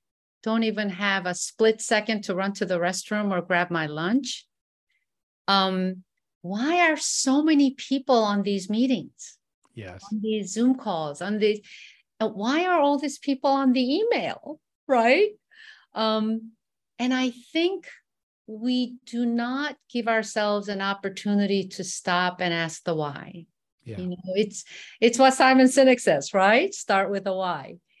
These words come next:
Speaker 1: And I do think that we're conditioned to recognize success as a result of being busy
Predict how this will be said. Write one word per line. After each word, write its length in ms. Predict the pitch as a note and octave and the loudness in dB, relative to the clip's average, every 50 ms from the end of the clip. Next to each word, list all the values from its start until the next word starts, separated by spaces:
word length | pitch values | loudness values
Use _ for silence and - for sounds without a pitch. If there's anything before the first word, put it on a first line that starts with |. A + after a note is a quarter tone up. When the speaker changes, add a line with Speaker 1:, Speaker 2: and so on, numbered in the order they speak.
| _ _ _ _ _ - | _ _ _ _ _ 0
Speaker 1:
And 460 | - A3+ A3+ A3+ A3 A3 A3 A3 G#3+ - _ _ _ _ _ _ _ _ - | 2 2 4 4 4 2 2 0 -2 -6 _ _ _ _ _ _ _ _ -4
I 140 | A3 A3+ A3+ | -2 -2 -2
do 240 | A3+ A3+ B3 C4+ C#4+ | 0 0 0 0 0
think 380 | C4+ - B3 A3+ A3 G#3 G3+ | -2 -2 -4 -4 -4 -4 -4
that 360 | - G3+ F#3+ F#3 F#3+ F#3 F3 F#3+ | -2 -2 0 0 0 -2 -4 -6
we're 380 | F#3+ F3+ G#3+ G3+ G3+ G3 G3 | -4 -2 0 2 0 0 -2
conditioned 1120 | - - - G3+ F#3 F#3 F#3 F#3 A3 A3+ A3 A3+ - B3 A3+ A3+ A3+ A3+ A3+ A3 A3+ G3+ - _ _ - - - - | -6 -10 -6 -6 -4 -4 0 2 4 4 4 4 2 2 2 2 0 -2 -4 -6 -8 -14 -18 _ _ -18 -16 -10 -4
to 520 | G#3+ G3+ F#3+ F#3+ F#3+ F#3+ F#3+ F#3+ F#3 F#3 - _ _ _ _ _ _ _ _ _ | -2 0 0 0 0 -2 -4 -6 -8 -10 -16 _ _ _ _ _ _ _ _ _
recognize 1300 | - G3 G#3 G#3 G#3 - G#3+ G3 F#3 F3+ E3+ D#3+ D#3+ D#3+ D#3 D#3 D#3 D#3 D#3+ D#3 D#3+ - - - - _ _ _ _ _ _ _ _ _ _ _ _ _ _ _ _ _ _ _ _ _ _ _ _ _ _ _ _ _ _ _ _ _ _ _ _ _ _ | -2 -2 -2 0 -2 -2 -2 -2 -2 -2 -2 -2 -2 -4 -4 -4 -4 -4 -6 -6 -8 -12 -14 -14 -16 _ _ _ _ _ _ _ _ _ _ _ _ _ _ _ _ _ _ _ _ _ _ _ _ _ _ _ _ _ _ _ _ _ _ _ _ _ _
success 1200 | - - - - F3+ F3+ - - - - G#3 F#3+ F3+ E3 C#3 - - G3+ - - - - - - _ _ _ _ _ _ _ _ _ _ _ _ _ _ _ _ _ _ - | -16 -14 -8 -8 -8 -8 -8 -12 -6 -2 0 2 2 0 -2 -4 -8 -12 -14 -14 -14 -14 -16 -18 _ _ _ _ _ _ _ _ _ _ _ _ _ _ _ _ _ _ -2
as 200 | F3+ F3+ F3+ F#3 | -2 -2 0 0
a 100 | F#3+ F3+ | -2 -2
result 580 | F3 F3 F3 D#3 D#3 F3 E3 E3 F3 F3 - - | -2 -2 -4 -4 -2 -2 0 0 -2 -4 -4 -4
of 180 | E3+ D#3 D#3+ - | -6 -6 -6 -6
being 440 | - E3 D#3+ D#3 D#3 D3+ C#3+ D3 _ | -4 -2 -2 0 -2 -2 -4 -6 _
busy 460 | - D3+ D#3 D3+ - F#3+ B3 D4 D#4 | -2 -2 -2 -2 -4 -6 -6 -6 -8